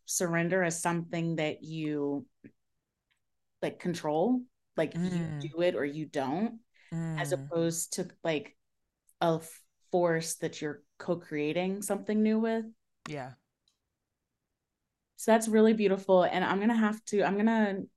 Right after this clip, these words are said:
Speaker 1: include your, that podcast episode. You have to tell me what, which one it is,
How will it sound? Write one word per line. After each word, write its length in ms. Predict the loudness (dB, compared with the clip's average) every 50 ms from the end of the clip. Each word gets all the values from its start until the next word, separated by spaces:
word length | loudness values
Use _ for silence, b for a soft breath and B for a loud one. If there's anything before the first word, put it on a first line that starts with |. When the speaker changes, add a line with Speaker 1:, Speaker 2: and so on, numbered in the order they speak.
| _ -4
Speaker 1:
include 580 | -2 0 0 -2 -2 -2 -2 0 0 0 -2 -4
your, 760 | -4 -4 -2 -2 0 0 0 0 -2 -2 -4 -6 -8 -6 -2
that 240 | -2 -2 -2 -2 -4
podcast 460 | -4 -4 -4 -2 -4 -4 -6 -6 -6 -8
episode. 360 | -8 -8 -8 -6 -6 -4 -2
You 60 | -2
have 120 | -2 -2
to 100 | -2 -6
tell 200 | -6 -4 -4 -4
me 360 | -4 -2 -2 -2 -2 -4 -6 -8 -10
what, 340 | -10 -6 -4 -4 -2 -2 -4
which 200 | -6 -6 -4 -4
one 120 | -2 -2
it 100 | 0 0
is, 420 | 0 0 0 0 -2 -4 -8 -10